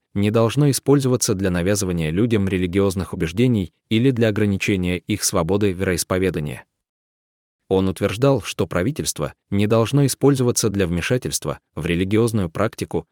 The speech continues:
или для ограничения прав религиозных меньшинств. Он утверждал, что правительство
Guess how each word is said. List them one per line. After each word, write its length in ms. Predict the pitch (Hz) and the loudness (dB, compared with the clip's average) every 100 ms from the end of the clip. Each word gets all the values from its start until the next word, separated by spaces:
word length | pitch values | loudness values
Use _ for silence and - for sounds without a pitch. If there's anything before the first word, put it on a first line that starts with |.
| _ | _
или 200 | 107 107 | 0 2
для 180 | 117 107 | 2 2
ограничения 680 | 101 104 101 92 104 90 85 | 2 0 0 0 -2 0 -4
прав 340 | - 92 85 - | -2 -2 -2 -4
религиозных 720 | 104 98 95 101 87 85 - | -2 0 2 2 2 -4 -4
меньшинств. 600 | 104 101 104 76 - - _ _ _ _ _ _ _ _ _ 95 | -4 -2 -2 -4 -8 -20 _ _ _ _ _ _ _ _ _ -2
Он 160 | 95 | 0
утверждал, 540 | 92 101 95 120 135 104 | 0 -2 -2 2 0 0
что 260 | - 101 | -4 -6
правительство 680 | 82 90 131 90 - 78 71 | -2 -2 -2 -4 -6 -6 -8